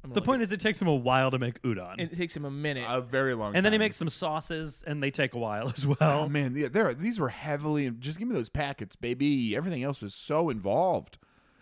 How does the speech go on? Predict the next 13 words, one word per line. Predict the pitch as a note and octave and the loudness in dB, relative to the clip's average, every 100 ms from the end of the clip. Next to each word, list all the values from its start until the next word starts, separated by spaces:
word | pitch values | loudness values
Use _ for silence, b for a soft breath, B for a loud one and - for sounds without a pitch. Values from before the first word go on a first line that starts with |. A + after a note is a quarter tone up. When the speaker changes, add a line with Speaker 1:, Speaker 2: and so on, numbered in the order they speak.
| b | b
Speaker 2:
The | F#3+ | -2
thing | F3+ A3+ D4 | 2 2 2
about | B3+ A3+ F3 | 2 0 2
when | F#3+ | 2
he | F3+ | 2
combined | - C#3+ C3 C#3 C#3+ | 0 0 0 0 -2
the, | B2 A#2+ A2 G#2+ G2+ C3+ | 0 2 2 0 -6 -4
the | C3 | -6
two | - D3+ | -2 0
different, | C#3 C3 B2 F#2 B2+ | 0 -2 -8 -10 -10
like, | A2 - - | -10 -10 -8
ramen, | A2+ A#2 A#2+ A#2 A#2 A2 | -6 -4 -4 -6 -8 -12
uh, | - | -10